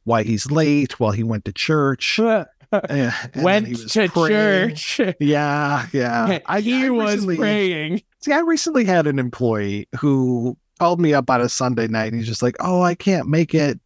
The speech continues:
Speaker 1: uh, to work tomorrow. I'm having car troubles." And I'm like, "Okay." And then the next day, for whatever reason, or two days later, 'cause he came in on a Tuesday,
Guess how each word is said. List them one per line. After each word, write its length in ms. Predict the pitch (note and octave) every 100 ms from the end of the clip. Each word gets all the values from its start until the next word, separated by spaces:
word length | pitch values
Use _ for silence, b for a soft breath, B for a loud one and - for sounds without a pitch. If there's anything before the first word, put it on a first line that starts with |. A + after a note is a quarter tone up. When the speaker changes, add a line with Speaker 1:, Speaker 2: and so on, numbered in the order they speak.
| D3+
Speaker 1:
uh, 360 | C#3 C3 C3 B2+
to 100 | C#3
work 260 | C3 D3
tomorrow. 400 | - D3 C3+ C3+ B2
I'm 120 | B2
having 320 | B2+ B2 A#2+
car 280 | - B2+ B2+
troubles." 680 | - C3 B2 A#2+ A#2 A#2 A#2+
And 80 |
I'm 80 | A2
like, 240 | A2 A2 b b b b C3
"Okay." 480 | D3 B2 A2+ A2 -
And 180 | D3+
then 140 | G3 A3+
the 100 | G#3+
next 300 | A#3+ D#4 -
day, 320 | G3+ B3 C#3+
for 180 | C3 E3+
whatever 440 | D3+ G3 G#3 F3
reason, 560 | C3+ F3 G3 B2 G#2+ A#2
or 220 | A#2 A2
two 180 | - F3+
days 260 | A#2 G2
later, 360 | G#2 G2 G2+ B2 _
'cause 200 | - F#2+
he 100 | G#2+
came 240 | G2 G#2+ G2+
in 120 | F#2+
on 200 | F#2+ F#2
a 40 |
Tuesday, 600 | F#2+ - C#3+ - G2+ G2+